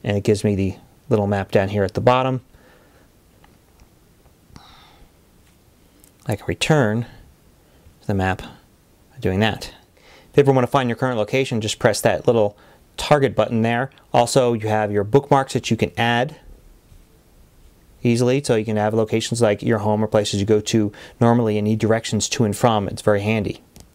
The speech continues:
Now, of course, the G P S location that the Maps app finds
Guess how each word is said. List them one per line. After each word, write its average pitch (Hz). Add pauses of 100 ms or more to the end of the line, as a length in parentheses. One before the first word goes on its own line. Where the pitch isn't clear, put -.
(600)
Now, 151
of 143
course, 156
the 120
G 156
P 165
S 151
location 139 (180)
that 113
the 107
Maps 123
app 107 (160)
finds 120